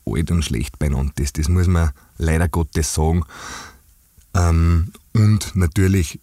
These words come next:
man kommt nicht hin, man kommt nur zu Fuß hin. Ich hab ein Quad gekauft, mit dem komm ich aber auch nur bis zur Mitte. Das heißt, den Rest muss ich tragen. Gell? Das macht's natürlich nicht sonderlich attraktiv, wenn man nicht so ein Idealist ist wie ich, dass man sagt, okay, man zieht das durch und man macht's auf seine eigene Art. Aber ich sag einmal, für einen klassischen Hüttenwirt oder für einen, für einen, für den Besitzer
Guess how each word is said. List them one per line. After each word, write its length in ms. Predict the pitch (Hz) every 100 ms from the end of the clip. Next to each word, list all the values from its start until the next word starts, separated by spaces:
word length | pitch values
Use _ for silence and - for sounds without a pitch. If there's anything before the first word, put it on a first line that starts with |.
| -
man 200 | 90 90
kommt 280 | 104 104 101
nicht 160 | 90
hin, 240 | 110 113 80
man 120 | 80
kommt 260 | 107 92
nur 120 | 107 104
zu 100 | -
Fuß 220 | 113 92
hin. 160 | 85 87
Ich 120 | 87
hab 100 | 101
ein 100 | 92
Quad 340 | 76 85 -
gekauft, 420 | - 104 101 -
mit 140 | 98 101
dem 160 | 98
komm 180 | - 113
ich 100 | 113
aber 160 | 95 82
auch 60 |
nur 160 | 107 95
bis 220 | 95 85
zur 160 | - 82
Mitte. 180 | 85 -
Das 240 | 80 76 82
heißt, 160 | 82
den 140 | 95 80
Rest 320 | 80 90 -
muss 180 | 98 98
ich 80 | 92
tragen. 380 | 67 78 87 73 - - - -
Gell? 220 | 87 87 101 -
Das 140 | 85
macht's 320 | 90 98 -
natürlich 400 | 101 92 101 87
nicht 160 | 92 87
sonderlich 480 | 85 95 92 85 78
attraktiv, 680 | 82 80 - 107 110 -
wenn 140 | 95 82
man 120 | 90
nicht 140 | 90
so 140 | - 87
ein 100 | 92
Idealist 480 | 90 82 95 101
ist 160 | 90 87
wie 120 | 90
ich, 160 | 87 104
dass 120 | 82
man 120 | 87
sagt, 200 | 82 85
okay, 200 | 90 -
man 160 | 92 85
zieht 300 | - 82 -
das 100 | 90
durch 220 | - 104
und 140 | 98 85
man 120 | 82
macht's 260 | 80 71 87
auf 100 | -
seine 200 | 73 64
eigene 320 | 82 80 73
Art. 260 | 80 -
Aber 120 | 73 76
ich 60 |
sag 120 | 80
einmal, 160 | 85 82
für 120 | 87
einen 100 | 80
klassischen 500 | 76 80 - 85 -
Hüttenwirt 560 | 90 - 95 87 82 87
oder 180 | 80 80
für 180 | 85
einen, 260 | 82 80 71
für 160 | 87 80
einen, 240 | 82 78
für 140 | 85
den 180 | 80 82
Besitzer 500 | 80 - 110 - 82